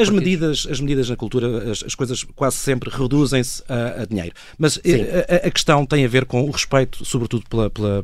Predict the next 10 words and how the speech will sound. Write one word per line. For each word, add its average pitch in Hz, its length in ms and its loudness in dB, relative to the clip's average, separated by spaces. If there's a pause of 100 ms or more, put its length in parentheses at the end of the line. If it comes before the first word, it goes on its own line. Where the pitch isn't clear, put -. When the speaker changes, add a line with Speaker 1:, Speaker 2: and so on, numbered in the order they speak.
(100)
Speaker 2:
pela, 107 120 -2
pelo 110 160 0
tecido - 200 -2
cultural 110 480 0
e, 104 340 -2
e, 98 40 -6
nomeadamente, 117 600 2
a - 100 -4
respeitar, 113 460 0 (440)
eh, 113 280 2